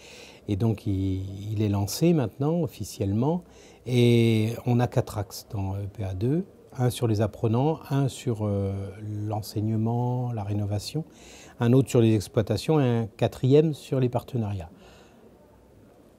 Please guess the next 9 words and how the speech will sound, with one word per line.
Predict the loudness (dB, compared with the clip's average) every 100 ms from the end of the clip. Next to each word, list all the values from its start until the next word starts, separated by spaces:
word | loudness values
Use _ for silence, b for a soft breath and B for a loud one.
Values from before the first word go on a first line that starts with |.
| -10 8
Le | 8
prochain | 8 4 4 4 4 4 2 -8 -20 _ -20 -20 -16
programme, | -6 -2 2 6 8 8 4 -2
euh, | -10 -6
ou | -6 -4 -6 -4
projet | 0 4 4 6 6 6 2 -4
qui | -8
s'appelle | -2 -2 2 2 2 -2
Écophytoterre | -4 0 2 0 -2 -4 -2 6 6 8 2 -4